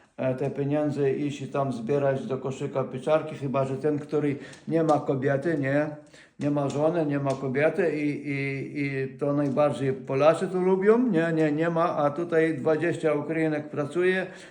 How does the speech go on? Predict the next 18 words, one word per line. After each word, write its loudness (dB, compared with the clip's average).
no 4
i, 2
i 2
z -4
siedem, 2
z -6
osiem 2
to -6
są -2
wolne, 6
nie? 2
No -4
i 4
a, 0
a 6
ten 0
taki, 0
no, -2